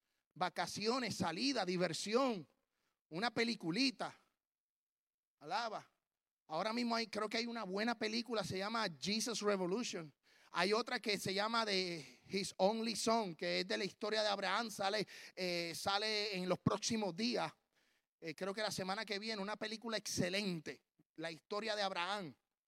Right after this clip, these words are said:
Hermano, haga actividades, planifique, cambia tu actitud,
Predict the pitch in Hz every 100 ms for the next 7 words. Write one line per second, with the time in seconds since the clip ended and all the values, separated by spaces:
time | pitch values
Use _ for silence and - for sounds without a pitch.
0 | _ _ _ - 165 214 285 180 _ -
1 | - 190 269 269 - 254 220 240 302 254
2 | 233 226 208 - - 262 311 - 254 165
3 | - _ _ _ _ _ _ _ _ _
4 | _ _ _ - 226 294 285 277 - 254
5 | - - 233 190 247 302 277